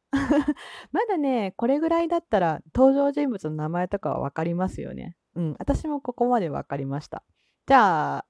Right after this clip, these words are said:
ちょっと次は難易度を上げて、わからないところも探-、探ってみようかな。掘ってみようかな。<laughs> まあ、そ-、そんな感じのパートツーでした。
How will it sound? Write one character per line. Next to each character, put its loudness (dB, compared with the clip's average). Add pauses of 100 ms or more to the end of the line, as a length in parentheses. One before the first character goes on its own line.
(160)
ち -2
ょ -2
っ -20
と -2
次 0
は 0
難 0
易 -2
度 0
を 2
上 -2
げ -4
て、 -12
わ -2
か 6
ら 6
な 4
い -2
と -12
こ -4
ろ -2
も -6
探-、 -2 (120)
探 -4
っ -2
て -4
み 2
よ 2
う -4
か -12
な。 -14
掘 0
っ -4
て -6
み -8
よ -4
う -10
か -16
な。 -14 (180)
<laughs> -4 (440)
ま 4
あ、 -2 (220)
そ-、 -2 (420)
そ 2
ん -2
な 0
感 -4
じ -4
の 0
パ -2
ー -2
ト -4 (120)
ツ -2 (100)
ー -16
で 2
し -10 (260)
た。 0